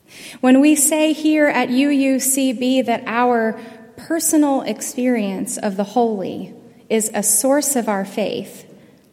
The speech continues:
this is what we mean. As so many traditions teach us,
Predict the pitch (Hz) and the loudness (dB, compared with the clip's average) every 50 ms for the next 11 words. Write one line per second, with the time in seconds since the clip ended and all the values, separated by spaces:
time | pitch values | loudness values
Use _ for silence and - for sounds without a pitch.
0 | _ _ _ _ _ _ _ _ _ - - - - 262 269 269 - 285 269 269 | _ _ _ _ _ _ _ _ _ -20 -14 -2 2 2 2 4 2 -2 -2 -2
1 | 254 262 240 - 233 240 226 226 233 220 - - 180 190 - - - - - - | -2 -2 -2 -2 -4 -4 -4 -4 -6 -6 -8 -8 -8 -10 -14 -16 -20 -20 -20 -20
2 | - _ - _ _ _ _ _ _ _ _ _ _ _ _ _ _ - 220 226 | -20 _ -20 _ _ _ _ _ _ _ _ _ _ _ _ _ _ -6 -4 -2
3 | 220 - - - 302 294 311 320 302 294 277 277 269 262 262 262 - 254 240 247 | 0 0 0 2 4 4 6 6 6 6 6 4 4 4 2 2 0 0 2 4
4 | 247 247 247 - 254 233 233 220 226 - - - 262 254 254 - 214 185 190 240 | 2 2 2 -2 -2 -2 -2 -2 -4 -6 -4 -4 -4 -4 -2 -4 -4 -2 -2 -2
5 | 262 - - | -2 -4 -6